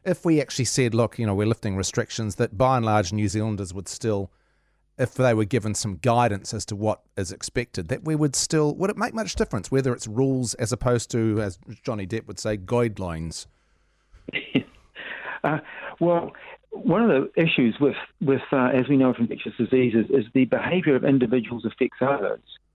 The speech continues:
Speaker 2: And if you look at the ways it does that, and that was one reason I think we have had vaccine mandates and we are keeping them for healthcare workers, is that it's one of these things where not only,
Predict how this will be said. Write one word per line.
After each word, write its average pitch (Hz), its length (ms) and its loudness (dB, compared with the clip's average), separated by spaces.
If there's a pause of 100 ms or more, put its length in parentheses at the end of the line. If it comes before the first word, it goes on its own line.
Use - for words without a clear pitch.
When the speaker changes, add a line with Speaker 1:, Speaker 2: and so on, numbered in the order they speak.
(280)
Speaker 2:
And 139 120 2
if 131 140 0
you 131 120 4
look 156 220 2
at 139 200 0 (400)
the 123 80 2
ways 127 480 4
it - 160 -6
does 127 320 2
that, - 340 -2
and 123 140 0
that 135 120 0
was 123 200 -2
one 117 180 6
reason 107 260 2
I 107 100 2
think - 200 -6
we 110 320 0
have 117 120 -2
had 127 300 0 (120)
vaccine 107 440 -2
mandates 110 360 0
and 117 80 4
we 120 80 6
are 117 100 2 (100)
keeping 117 240 -2
them 107 160 0
for - 60 -16
healthcare 113 420 -2
workers, 107 380 0 (640)
is 123 100 2 (100)
that - 100 -6 (460)
it's 139 280 0
one 190 160 4
of 196 40 4
these 143 160 2
things 127 240 4
where 120 220 4
not 143 240 4
only, 117 420 2